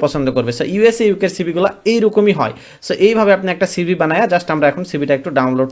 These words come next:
করব, then আমরা একটু আপলোড দিব। চলেন, so, আমরা সিভিটা ডাউনলোড করে নিই। সিভি ডাউনলোড করা শেষ হয়ে গেছে আমাদের। এখন আমরা চলে আসবো হচ্ছে আমাদের রিজিউমি সেকশনে। So, এইখানে আইসা আমরা just normally আমাদের সেই, সেই সিভিটা আমরা রাখছিলাম, সেই সিভি সেকশনে যাব।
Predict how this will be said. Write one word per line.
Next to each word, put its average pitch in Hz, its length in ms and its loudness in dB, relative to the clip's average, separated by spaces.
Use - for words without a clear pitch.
করব, 147 160 0
then 220 120 2
আমরা 139 220 0
একটু 196 200 -4
আপলোড 120 300 -6
দিব। 107 100 -10
চলেন, 143 180 0
so, - 140 -8
আমরা 151 140 2
সিভিটা 143 280 -2
ডাউনলোড 123 380 -4
করে 135 180 -4
নিই। 226 80 -4
সিভি 202 280 2
ডাউনলোড 220 340 2
করা 202 140 4
শেষ 190 200 -2
হয়ে 180 160 2
গেছে 160 240 -2
আমাদের। 160 220 2
এখন 196 240 -6
আমরা 196 140 2
চলে 165 200 2
আসবো 151 200 0
হচ্ছে 165 200 -4
আমাদের 190 200 2
রিজিউমি 214 460 2
সেকশনে। 135 440 -2
So, 160 40 -2
এইখানে 190 260 -2
আইসা 147 320 0
আমরা 156 140 -2
just 233 240 0
normally 151 460 0
আমাদের 139 300 -4
সেই, 143 140 -2
সেই 139 140 0
সিভিটা 147 340 -2
আমরা 135 140 2
রাখছিলাম, 196 440 -2
সেই 151 200 -8
সিভি 151 240 -8
সেকশনে 175 380 -6
যাব। 165 180 2